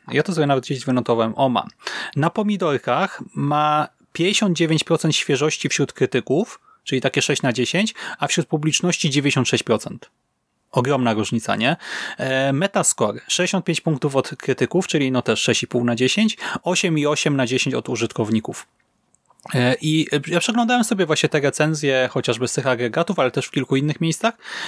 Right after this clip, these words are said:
E, przeglądałem sobie opinie. Byłem też zaskoczony, e, <laughs> jak, e, ludzie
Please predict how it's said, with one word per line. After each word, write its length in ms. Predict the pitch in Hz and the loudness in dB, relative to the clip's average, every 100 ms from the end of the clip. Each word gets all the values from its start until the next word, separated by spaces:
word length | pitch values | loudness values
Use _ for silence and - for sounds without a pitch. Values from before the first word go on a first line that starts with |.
| - | -6
E, 180 | 139 139 | 0 2
przeglądałem 460 | - 151 151 147 143 | 2 0 2 2 2
sobie 260 | 151 135 | 0 2
opinie. 420 | 131 - 156 196 262 - - - - _ _ _ _ _ _ _ _ _ _ - 147 131 | 0 0 0 0 0 -8 -20 -20 -20 _ _ _ _ _ _ _ _ _ _ -18 -14 -4
Byłem 260 | 143 170 | 0 2
też 160 | 180 220 | 4 2
zaskoczony, 760 | 180 196 - - 180 185 180 156 - | 2 2 2 2 4 2 2 -2 0
e, 360 | 151 147 147 - - - - | 0 2 -2 -4 -8 -12 -18
<laughs> 460 | - - 208 156 | -12 -6 -6 -2
jak, 380 | 139 147 - - | 2 2 0 -4
e, 380 | 135 139 139 139 - _ - | -2 0 0 -2 -8 _ -4
ludzie 420 | 135 151 156 147 | -2 0 2 0